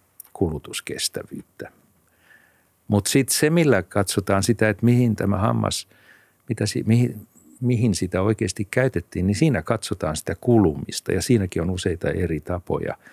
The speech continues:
katsoa sitä. Mut kaikille yhteistä on oikeastaan se, että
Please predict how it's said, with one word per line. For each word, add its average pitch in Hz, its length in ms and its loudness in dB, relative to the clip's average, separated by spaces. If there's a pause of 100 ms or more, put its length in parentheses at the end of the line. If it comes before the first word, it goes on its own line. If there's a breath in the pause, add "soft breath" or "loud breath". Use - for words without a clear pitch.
(680 loud breath)
katsoa 92 540 -2
sitä. - 380 -6
Mut 87 180 -4
kaikille 117 460 2
yhteistä 85 520 -2
on 76 100 -4
oikeastaan 76 500 -8
se, 82 180 -4
että - 180 -10